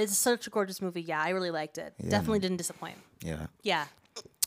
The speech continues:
Speaker 2: Well, um,
Speaker 1: Moving on.
Speaker 2: yeah, I want to talk about now a couple of shows, man, 'cause
Speaker 1: Yeah, we've watched a lot of T V lately.
Speaker 2: Yeah.
Speaker 1: T V
Speaker 2: Um,
Speaker 1: heavy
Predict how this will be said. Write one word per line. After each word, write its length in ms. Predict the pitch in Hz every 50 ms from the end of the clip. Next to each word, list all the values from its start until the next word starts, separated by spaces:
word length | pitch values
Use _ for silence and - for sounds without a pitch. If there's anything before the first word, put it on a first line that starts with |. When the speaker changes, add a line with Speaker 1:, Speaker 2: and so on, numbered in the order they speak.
| - - -
Speaker 2:
Well, 500 | - 110 110 127 143 139 113 95 95 - -
um, 340 | - 110 110 110 110 107 107
Speaker 1:
Moving 300 | - - - 196 202 202
on. 480 | 190 190 196 190 190 190 202 214 240 320 427 208
Speaker 2:
yeah, 380 | 196 104 117 120 107 92 - -
I 80 | 107 110
want 320 | 117 120 131 139 139 127 -
to 300 | - 107 95 90 87 82
talk 280 | - - - 101 104 -
about 300 | 98 90 90 87 85 -
now 220 | 90 87 87 90 82
a 80 | -
couple 260 | - - 110 - -
of 60 | 82 -
shows, 520 | - - - 98 113 107 87 80 80 82
man, 320 | 80 80 80 80 82 82 -
'cause 300 | - - 92 87 87 175
Speaker 1:
Yeah, 600 | 269 294 381 466 494 440 330 233 196 175 175 175
we've 120 | 208 277
watched 220 | 339 370 392 392 381
a 40 |
lot 140 | 381 330 302 277
of 40 |
T 160 | - - 233 202
V 160 | 185 208 247
lately. 640 | 269 196 170 170 160 160 165 156 147 143 147 175 180 -
Speaker 2:
Yeah. 760 | 90 87 85 90 90 90 87 87 87 85 - 82 82 82 82 - -
Speaker 1:
T 180 | - 277 269
V 160 | 226 247 262
Speaker 2:
Um, 60 | 233 202
Speaker 1:
heavy 340 | 220 208 196 190 185 175